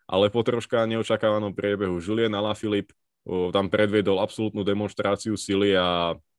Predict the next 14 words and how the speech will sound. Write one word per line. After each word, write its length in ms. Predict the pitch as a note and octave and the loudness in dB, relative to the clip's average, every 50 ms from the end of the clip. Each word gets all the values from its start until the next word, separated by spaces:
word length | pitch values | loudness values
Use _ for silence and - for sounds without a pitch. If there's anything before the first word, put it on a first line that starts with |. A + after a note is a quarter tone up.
| _ _ _ _ - A2+ | _ _ _ _ -8 -8
úplne 320 | G#2+ - C#3+ C3 A2 G2+ | -4 2 2 4 4 4
suverene 560 | F#2 - G#2+ G2+ G2 G2+ G2 G2 G2 F#2+ F2+ | 0 0 -2 0 2 4 4 4 2 0 -2
si 160 | - - F#2 | -4 -6 -6
prišiel 320 | - F2+ F#2+ - G2+ F#2 - | -6 -6 -6 -4 -4 -6 -4
po 80 | - | -6
žltý 320 | F#2+ E2+ F#2+ F2+ - G2 F2+ | -8 -6 -6 -6 -6 -4 -2
dres. 160 | F#2+ F#2+ F2+ | -2 -2 -2
Tak 240 | - - G2 - - | 0 -2 -2 -2 -2
Peťo, 400 | - A#2 A2 - A#2+ A2+ G#2+ - | -4 -2 -2 0 0 0 0 0
ako 160 | A#2+ - D3+ | -2 -2 -4
si 160 | C#3 - A#2+ | -4 -4 -4
vnímal 400 | G#2 G#2 G2+ F#2+ F#2 F2+ F2+ - | -4 -2 -4 -4 -2 -4 -4 -4
prvú 320 | - G2 F#2+ F#2 F2+ F#2 F#2 | -4 -6 -6 -4 -4 -6 -6
etapu? 340 | - F#2 F2+ - - F2+ | -6 -8 -10 -8 -12 -16